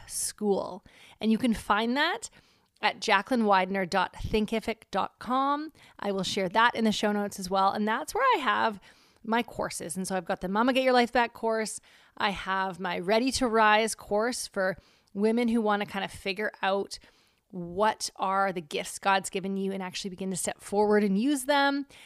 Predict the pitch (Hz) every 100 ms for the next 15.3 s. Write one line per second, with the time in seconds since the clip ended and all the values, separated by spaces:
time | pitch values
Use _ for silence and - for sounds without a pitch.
0 | - - 220 220 220 220 214 202 208 208
1 | 196 202 190 196 190 - 190 170 190 175
2 | 185 - 190 - 196 185 - - - 220
3 | 220 226 190 _ _ _ _ - - -
4 | 226 226 208 226 - 185 190 196 190 -
5 | - - 214 208 202 190 190 185 185 -
6 | - 262 269 262 254 233 190 196 196 202
7 | - _ _ - 208 208 208 - 185 190
8 | - - 190 180 202 190 - 202 - 196
9 | 220 254 262 254 247 - 214 208 208 208
10 | - _ _ _ - 185 208 180 170 190
11 | 180 - 165 226 208 - - _ _ 214
12 | 240 330 330 320 294 214 202 277 _ _
13 | _ - 226 220 226 - 220 214 214 202
14 | 202 196 196 208 - 202 190 - - 185
15 | - 233